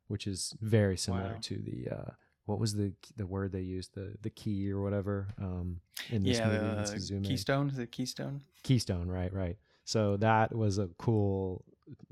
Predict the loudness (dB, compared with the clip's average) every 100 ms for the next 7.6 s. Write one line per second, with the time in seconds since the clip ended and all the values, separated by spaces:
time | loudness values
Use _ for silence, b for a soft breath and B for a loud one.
0 | -10 -4 -4 -2 -6 -6 -6 -2 0 0
1 | -4 -8 -8 -6 -6 -8 -6 -8 -6 -2
2 | 2 2 2 2 4 2 0 -2 -4 -4
3 | -4 0 0 0 -2 -2 -4 -4 -2 -2
4 | -2 -10 -18 -18 -18 _ -4 -4 -8 -10
5 | b b b b b b b b _ _
6 | -14 -12 -6 0 2 2 2 0 -2 2
7 | 4 6 4 2 B